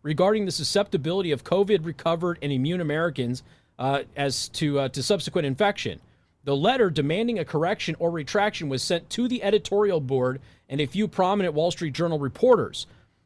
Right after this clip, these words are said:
Uh, so again, this immunologist, today I was shocked to read what I know with a hundred percent certainty as an immunologist and physician is a lie in the Wall Street Journal's editorial board op-ed on covid nineteen.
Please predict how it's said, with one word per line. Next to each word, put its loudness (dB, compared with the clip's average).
Uh, 0
so 4
again, 2
this -2
immunologist, 0
today 0
I 2
was -2
shocked 0
to 2
read -2
what -2
I 0
know 2
with -4
a 0
hundred 0
percent 0
certainty -4
as 2
an -2
immunologist 2
and 2
physician -2
is 0
a 2
lie 2
in -2
the 2
Wall 2
Street -4
Journal's 0
editorial 4
board 0
op-ed 2
on 0
covid -2
nineteen. -4